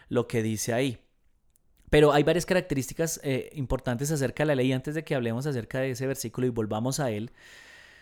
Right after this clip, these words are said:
que, que necesitamos tener en cuenta para que vayamos entendiendo. Y quiero darles seis características, seis características acerca de la ley y también su relación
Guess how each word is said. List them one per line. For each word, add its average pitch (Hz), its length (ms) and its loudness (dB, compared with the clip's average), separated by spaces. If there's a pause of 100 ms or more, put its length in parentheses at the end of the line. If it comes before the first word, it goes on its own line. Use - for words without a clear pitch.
(640)
que, 151 200 -2
que 165 140 0
necesitamos 151 640 0
tener 170 180 -2
en 147 120 0
cuenta 156 360 0
para 151 240 0
que 151 100 -4
vayamos 120 540 -2
entendiendo. 117 640 -4
Y 123 40 -8
quiero 151 220 4
darles 156 480 2
seis - 380 -2
características, 151 880 -4
seis 143 360 0
características 143 760 -4
acerca 127 320 -6
de 143 100 0
la 127 100 -2
ley 135 280 -2
y 156 100 -6
también 123 340 -2
su 139 160 -4
relación 120 640 -6